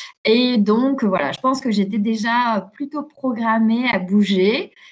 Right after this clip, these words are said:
et jamais je me suis imaginée, euh, rester dans la même ville pour toute ma vie. Euh, donc, euh, dès que j'ai pu, donc, c'est-à-dire dès le choix de ma classe préparatoire, après le lycée,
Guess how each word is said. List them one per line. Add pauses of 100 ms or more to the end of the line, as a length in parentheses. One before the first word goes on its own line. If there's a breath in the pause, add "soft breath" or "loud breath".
(140 loud breath)
et
jamais
je
me
suis
imaginée,
euh,
rester
dans
la
même
ville
pour
toute
ma
vie. (720 loud breath)
Euh,
donc,
euh,
dès
que
j'ai
pu, (120)
donc,
c'est-à-dire
dès
le
choix
de
ma
classe
préparatoire,
après
le
lycée,